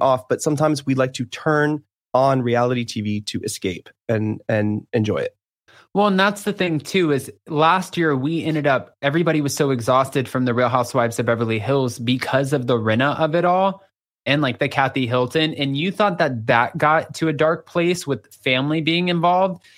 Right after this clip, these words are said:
Speaker 2: If we take it to such a political space this year and we start going in with huge, like,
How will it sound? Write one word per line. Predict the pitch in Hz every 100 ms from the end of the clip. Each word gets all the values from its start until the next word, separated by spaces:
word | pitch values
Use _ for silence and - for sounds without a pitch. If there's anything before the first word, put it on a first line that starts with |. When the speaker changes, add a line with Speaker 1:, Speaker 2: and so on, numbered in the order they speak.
| -
Speaker 2:
If | 151 -
we | 190
take | 208 240 240
it | 180 135
to | 156
such | - - 143 131 -
a |
political | 147 139 127 123 143 143
space | 135 - 120 131 - -
this | 117 123 -
year | 151 170 180
and | 139 127
we | 131
start | - 151 139 - _ _ -
going | 127 143 147 143
in | 123 127 139 147
with | 127 107 -
huge, | - - 160 170 180 180
like, | 160 135